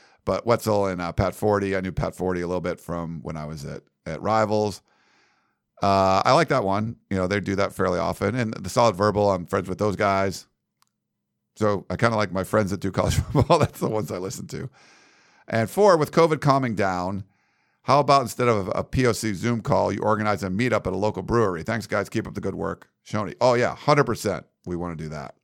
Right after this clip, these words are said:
That would be amazing. And I could give you guys those mini briefs, those keychains. So, yeah, hundred percent would like to do that. All right, this is from Thomas, curious about George. Um,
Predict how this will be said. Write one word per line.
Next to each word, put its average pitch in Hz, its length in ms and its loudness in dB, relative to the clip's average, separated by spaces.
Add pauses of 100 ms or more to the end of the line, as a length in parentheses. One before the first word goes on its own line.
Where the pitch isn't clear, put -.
That 101 180 -2
would 87 180 -4
be 85 360 -6 (600)
amazing. 95 640 -2
And 98 140 -4
I 95 120 -2
could 85 180 -6
give 92 180 -4
you 98 80 -4
guys 90 300 -2
those 87 180 -6
mini 95 220 -4
briefs, 80 440 -10 (1300)
those 90 160 -4
keychains. 76 460 -6
So, - 180 -8
yeah, 92 260 -2 (260)
hundred 139 160 4
percent 123 220 2
would 104 80 -2
like 107 160 -2
to 78 60 -12
do 87 120 -4
that. 85 240 -8 (1300)
All 120 80 6
right, 110 120 4
this 143 220 -2
is 139 560 4
from 90 280 -6
Thomas, 143 680 0
curious 131 460 -2
about 107 280 2
George. 85 600 -4 (880)
Um, 87 800 -6